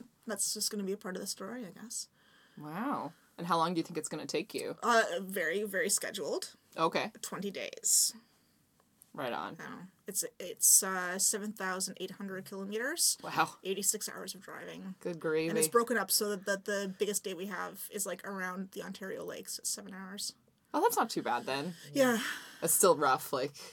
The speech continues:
Speaker 2: long haul.
Speaker 1: I like driving, but, yeah,
Speaker 2: That's
Speaker 1: yeah,
Speaker 2: good.
Speaker 1: over four hours, and I just don't wanna do it anymore.
Speaker 2: Yeah, totally.
Speaker 1: So we'll be stopping a lot.
Speaker 2: <laughs> Makes
Speaker 1: A lot
Speaker 2: sense.
Speaker 1: of audiobooks.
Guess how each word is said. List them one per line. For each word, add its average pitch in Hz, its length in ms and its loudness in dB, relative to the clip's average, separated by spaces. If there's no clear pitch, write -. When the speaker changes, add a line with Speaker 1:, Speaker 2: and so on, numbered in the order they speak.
Speaker 2:
long 160 380 8
haul. 147 460 4
Speaker 1:
I 508 60 0
like - 80 -2
driving, 190 460 -8
but, 262 140 6
yeah, 233 100 8
Speaker 2:
That's 220 100 10
Speaker 1:
yeah, 262 80 10
Speaker 2:
good. 170 100 4
Speaker 1:
over 285 220 8
four 285 240 2
hours, 208 360 2
and 190 80 -4
I - 40 -4
just - 240 -2
don't - 240 -10
wanna 202 160 -10
do - 100 -10
it - 80 -10
anymore. 202 460 -10
Speaker 2:
Yeah, 127 220 -2
totally. 113 300 -2
Speaker 1:
So - 160 -2
we'll 220 80 0
be 220 100 -2
stopping 185 360 -10
a 190 40 -10
lot. 196 760 0
Speaker 2:
<laughs> 214 280 2
Makes 151 120 0
Speaker 1:
A 240 40 4
lot 262 120 6
Speaker 2:
sense. 220 240 8
Speaker 1:
of 208 80 10
audiobooks. - 440 2